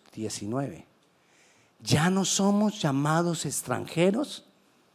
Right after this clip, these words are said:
ni advenedizos, sino conciudadanos de los santos y miembros de la familia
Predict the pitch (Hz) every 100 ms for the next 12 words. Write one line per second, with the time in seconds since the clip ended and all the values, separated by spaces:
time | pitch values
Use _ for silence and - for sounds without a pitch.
0 | _ _ _ _ _ _ _ - 143 143
1 | 131 120 131 117 110 151 - - 92 -
2 | - - _ _ - - - 120 135 -
3 | 127 - 131 120 110 127 160 185 - -
4 | 123 113 104 165 170 175 185 - - -
5 | _ - 165 156 269 311 254 185 202 214
6 | - - - _ _ _ _ - - -
7 | - 156 156 151 160 143 214 285 285 285
8 | 349